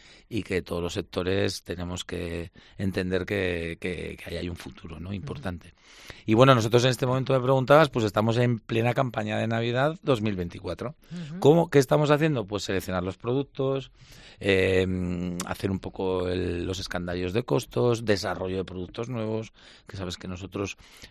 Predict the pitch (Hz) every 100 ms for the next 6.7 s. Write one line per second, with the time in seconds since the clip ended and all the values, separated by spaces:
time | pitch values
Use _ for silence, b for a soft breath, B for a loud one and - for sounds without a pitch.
0 | _ 98 101 90 92 92 92 95 92 95
1 | 92 92 95 98 95 95 - 98 - 98
2 | 101 117 - 101 92 - B B B -
3 | 95 90 110 104 117 101 92 92 87 90
4 | 90 98 92 101 98 104 101 117 104 98
5 | 101 98 95 98 95 107 107 98 92 -
6 | 92 92 92 95 98 110 131